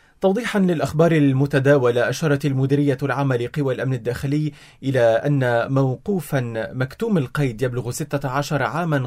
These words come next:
قضى شنقاً من دون أي آثار للعنف، وكان موقوفاً بجرم السرقة وتأليف عصابة. نقل أمس من فصيلة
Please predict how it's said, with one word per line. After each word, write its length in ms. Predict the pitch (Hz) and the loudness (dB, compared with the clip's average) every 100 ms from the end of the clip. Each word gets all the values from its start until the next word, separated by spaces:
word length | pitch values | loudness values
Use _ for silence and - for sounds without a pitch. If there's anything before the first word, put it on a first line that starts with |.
| - | -4
قضى 380 | 170 147 147 - | -2 0 -2 -4
شنقاً 600 | - 185 139 - 117 110 - 131 | -10 -6 -6 -6 -8 -8 -16 -8
من 140 | 135 131 | -2 0
دون 200 | 135 131 | 2 0
أي 400 | - 214 208 143 | -2 -4 -2 -4
آثار 280 | 147 202 170 | -4 -4 -2
للعنف، 580 | 135 110 107 101 - - - - | -2 -4 -6 -8 -12 -20 -12 -8
وكان 320 | 143 247 208 | -2 0 0
موقوفاً 500 | 175 - 247 214 104 | 0 -2 -8 -8 -8
بجرم 440 | 101 110 139 135 | -8 -6 -4 -4
السرقة 480 | 131 - 196 170 117 | -4 -4 -4 -4 -6
وتأليف 480 | 110 113 131 139 143 | -6 -6 -6 -6 -6
عصابة. 600 | 113 123 185 160 117 110 _ - | -8 -8 -6 -4 -4 -4 _ -10
نقل 320 | 127 - 120 | -6 -4 -2
أمس 380 | 104 135 185 - | -2 -2 -4 -4
من 120 | 120 | -6
فصيلة 420 | 101 113 160 131 | -6 -10 -6 -6